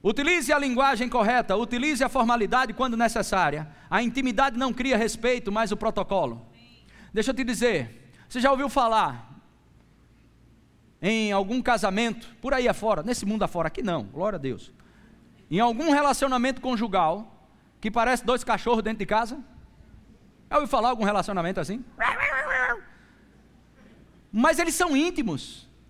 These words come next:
eles dormem juntos, eles às vezes estão nus, todos dois,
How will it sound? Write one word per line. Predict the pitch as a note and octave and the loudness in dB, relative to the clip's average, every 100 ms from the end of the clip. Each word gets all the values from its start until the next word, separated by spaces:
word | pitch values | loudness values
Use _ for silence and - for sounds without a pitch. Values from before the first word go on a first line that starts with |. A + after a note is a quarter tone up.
| _ _ - | _ _ -2
eles | C#4+ G3 | 0 2
dormem | D4 D4+ D#4 | 2 2 0
juntos, | F3 A#3+ D4+ - - - - - _ _ _ _ _ _ _ - - - - - - - - _ - _ - - - - _ _ _ _ _ - - - | 0 0 -2 -4 -16 -20 -20 -20 _ _ _ _ _ _ _ -20 -20 -20 -20 -20 -20 -20 -20 _ -20 _ -20 -20 -20 -20 _ _ _ _ _ -20 -20 0
eles | G#3 A3+ | 0 2
às | C#4 F3 | 0 2
vezes | A#3 D4+ G#3+ - - | 4 4 0 -8 -12
estão | - C#4 C#4+ | -4 -2 0
nus, | A3+ D#4+ F4 - | 4 4 4 0
todos | - D4 C4+ | 0 2 2
dois, | E3+ D4+ D#4 G#3+ - | 2 2 2 -2 -16